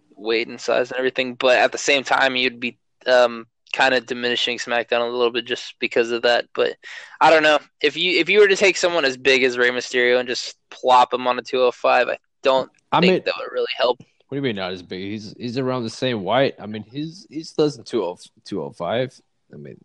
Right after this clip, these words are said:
Speaker 2: that's
Speaker 1: Well,
Speaker 2: not
Speaker 1: I mean, like, in a sense, like, how, how his star power was, 'cause he's been on SmackDown for years prior to it, and just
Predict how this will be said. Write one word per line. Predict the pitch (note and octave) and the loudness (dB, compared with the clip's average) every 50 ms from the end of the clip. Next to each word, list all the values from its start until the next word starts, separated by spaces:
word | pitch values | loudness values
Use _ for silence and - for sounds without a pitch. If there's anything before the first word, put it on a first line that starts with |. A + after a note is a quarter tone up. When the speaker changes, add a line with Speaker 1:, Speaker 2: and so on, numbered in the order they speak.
| _ - | _ -6
Speaker 2:
that's | - - | -2 0
Speaker 1:
Well, | - - | 2 4
Speaker 2:
not | - - - | 4 4 4
Speaker 1:
I | G#3+ G#3+ | 4 4
mean, | A3+ A3+ A3 G#3+ | 2 2 2 2
like, | G#3 F#3+ F3 - - F#3 G3+ | 2 0 0 -2 -2 2 2
in | G3 | 2
a | F3+ | 2
sense, | - - - - _ _ _ - | 2 -2 -12 -14 _ _ _ 2
like, | F3+ D#3+ - - | 4 4 4 2
how, | - - - E3 D3 - | 0 2 4 4 4 4
how | - - E3 D#3+ D3 | 4 4 4 4 4
his | C#3 | 4
star | - - - D3+ D3 | 2 4 4 4 6
power | - - C3 B2+ B2+ | 6 4 4 6 6
was, | B2+ B2+ B2 - | 6 4 2 2
'cause | - D3+ C#3+ | 0 -2 -2
he's | C#3+ D3 | -2 0
been | C3+ D#3+ | 2 2
on | D#3+ D3+ B2+ | 4 2 2
SmackDown | - - - D3+ C#3 B2+ - - - C#3 C3 B2+ B2 | -2 -4 -2 0 0 0 2 2 2 2 2 2 0
for | - C3 | 0 0
years | B2+ A#2+ A#2 B2 B2+ A#2+ A#2+ A#2+ A#2+ A#2 - - - - _ _ _ _ | 2 2 2 2 4 4 2 2 0 -2 -4 -10 -16 -18 _ _ _ _
prior | - C#3+ C3+ C3 B2+ B2+ B2+ B2 B2+ B2+ | 2 4 6 6 6 6 6 4 2 0
to | C#3 D#3 - - - - | -2 _ -10 -8 -6 -2
it, | - B2 A#2+ G#2+ | 0 0 0 0
and | B2+ C3+ | -2 -4
just | C3 C3 - - | -4 -6 -6 -8